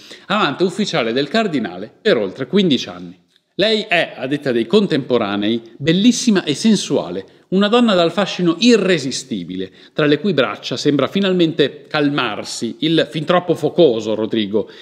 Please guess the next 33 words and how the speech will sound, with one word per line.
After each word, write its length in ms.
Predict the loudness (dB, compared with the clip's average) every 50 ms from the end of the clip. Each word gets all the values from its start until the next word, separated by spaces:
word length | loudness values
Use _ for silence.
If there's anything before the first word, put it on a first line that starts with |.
| -20 -20 -10 _
che 100 | 0 2
deve 220 | 2 4 2 2
comunque 400 | 0 0 0 2 2 0 2 0
maritarla 680 | 0 2 2 0 -2 -2 -2 -4 -4 -4 -6 -8 -8 -10
a 80 | -10 -6
qualcuno 400 | -2 0 0 2 4 4 4 4
di 100 | 2 0
sua 160 | -2 -2 -2
scelta 520 | -2 -4 -6 -8 -8 -8 -10 -10 -12 -10
per 360 | -8 -6 -4 -4 -4 -4 -6 -4
preservarne 920 | 0 2 2 2 4 2 2 2 2 0 0 0 0 0 0 -2 -4 -4 -2 0
l'onore. 600 | 0 0 0 0 -2 -4 -6 -6 -8 -10 _ _ _ _ -14 -8
Anche 300 | -6 -6 -4 -4 -4 -4
quando 260 | -2 0 0 2 2
la 160 | 2 2 2
relazione 540 | 2 2 2 0 0 0 2 2 2 2 2
finisce 560 | 0 -2 -4 -4 -4 -4 -4 -2 0 0 0
e 20 | 0
la 120 | 0 0
donna 240 | 0 0 2 0 0
trova 240 | 0 0 2 4 4
un 180 | 4 2 2
solido 560 | 0 -2 0 2 2 2 2 0 -2 -2 -2 -4
affetto 460 | -4 -4 -4 -4 -4 -6 -8 -10 -8
nell'ultimo 480 | -4 -2 0 0 0 0 0 0 2
marito, 400 | 2 2 2 0 0 -2 -2 -2
il 120 | -2 -2 0
quarto, 480 | 2 2 2 2 0 -4 -6 -10 -12
scelto 380 | -8 -2 0 0 0 0 -2 -6
per 180 | -4 -4 -2 0
lei 160 | 0 0 0
da 140 | 0 -2 -4
Rodrigo, 580 | -4 -4 -4 -6 -6 -4 -4 -6 -6 -6 -10